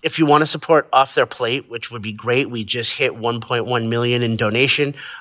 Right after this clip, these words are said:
Uh, that's really helpful. All the money that you, you put on the, through, you know, you can go in through their website, and it's very clear where the money goes to, how we're using it, um,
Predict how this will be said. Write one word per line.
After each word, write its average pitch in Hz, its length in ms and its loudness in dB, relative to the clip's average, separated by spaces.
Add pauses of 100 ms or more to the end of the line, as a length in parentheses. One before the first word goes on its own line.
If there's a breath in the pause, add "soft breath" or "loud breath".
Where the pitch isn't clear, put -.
Uh, 107 180 6
that's 107 240 2
really 117 320 0
helpful. 127 560 4 (100)
All 110 140 6
the 113 80 -2
money 113 240 0
that 110 160 -4
you, 107 300 -6 (240 loud breath)
you 120 100 -10
put 127 160 2
on 120 120 4
the, 110 180 -2
through, - 240 -14
you 113 140 -4
know, 110 40 2
you 107 100 -4
can 117 100 -4
go 127 120 4
in 131 120 2
through - 240 -10
their 117 100 -2
website, 131 480 2 (100)
and 110 420 0
it's 101 280 -10
very 117 400 2
clear 123 500 2 (220 loud breath)
where 117 160 4
the 107 80 2
money 107 180 2
goes 117 340 2
to, 123 200 -2
how 117 240 2
we're 117 180 -4
using 113 400 0
it, 113 180 2 (340 loud breath)
um, 104 500 2